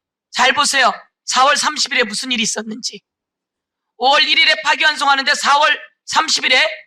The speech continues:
한덕수가 엠바고를 걸고 출마를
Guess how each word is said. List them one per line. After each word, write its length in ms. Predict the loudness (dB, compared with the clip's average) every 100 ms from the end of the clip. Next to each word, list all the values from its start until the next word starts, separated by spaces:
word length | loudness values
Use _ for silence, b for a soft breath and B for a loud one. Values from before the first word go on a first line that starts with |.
| _ _ -4
한덕수가 880 | -2 0 -2 -2 -2 2 2 0 -10 _ _
엠바고를 600 | -2 0 2 2 4 2
걸고 260 | 2 0 0 0 -2 _ _ _ _
출마를 580 | 0 2 4 4 4